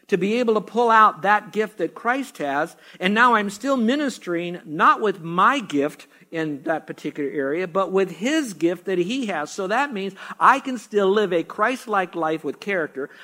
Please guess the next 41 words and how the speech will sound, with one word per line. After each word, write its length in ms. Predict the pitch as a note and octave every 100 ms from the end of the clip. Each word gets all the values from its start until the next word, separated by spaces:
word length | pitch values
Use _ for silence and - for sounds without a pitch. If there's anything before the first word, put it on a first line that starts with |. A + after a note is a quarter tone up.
| -
I 100 | E3
can 140 | F3+
also 320 | G3 A#3+ G3+
minister 500 | F3+ A#3 D4+ A#3 F#3+
outside 500 | D#3+ F3+ F#3+ - G3+
of 60 | G#3
my 160 | F#3+ E3
ability 480 | D3 A3+ D4+ G3
set 340 | C#3 - B2+ C3+ - _ -
because 260 | E3+ E3
I 120 | D#3
have 200 | D3+ B3
my 140 | C4 E3
spiritual 480 | - E3+ E3 D#3 D3
ability 360 | D#3+ E3 D#3
in 60 | D3
Christ, 280 | - D#3 -
that 200 | C#3+ -
gift, 220 | F3+ F#3 -
but 120 | - E3+
I 80 |
also 260 | G#3 B3 G3
have 100 | E3+
Christ 460 | - A#3 C#4 B3 G3
in 120 | D#3+
me, 120 | E3
so 140 | E3
I 80 | F3+
have 140 | E3+ E3
all 220 | G3 A#3
the 80 | A#3
ability 360 | F3+ F3 F3
in 80 | F#3
Christ. 300 | F3+ G3+ E3
So 80 | E3+
it's 100 | -
still 240 | - A#3+
all 220 | F#3+ F3+
centered 480 | F3 - B3 A3+ G3
around 300 | E3 D#3 D3+
Christ. 340 | - E3 A2